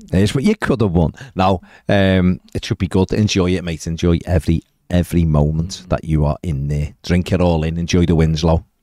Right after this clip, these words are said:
Speaker 1: Um, cracking pub. Uh, Alex says, uh, "Do you think Iwobi could leave later in the window, or do you think the club is resigned to losing him for nothing next year?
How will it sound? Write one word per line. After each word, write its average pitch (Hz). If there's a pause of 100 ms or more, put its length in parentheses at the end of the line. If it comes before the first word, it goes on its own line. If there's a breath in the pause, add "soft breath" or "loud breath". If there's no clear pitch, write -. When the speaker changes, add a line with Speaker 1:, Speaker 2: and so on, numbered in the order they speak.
(680 soft breath)
Speaker 1:
Um, 73
cracking 76
pub. - (380 loud breath)
Uh, 98
Alex 135
says, 123
uh, 104
"Do -
you 101
think 113
Iwobi 98
could -
leave 95
later 87
in 80
the 78
window, 110 (160)
or 92
do -
you 87
think 82
the 85
club 85
is 85
resigned 78
to 85
losing 78
him 87
for 85
nothing 78 (320)
next -
year? 78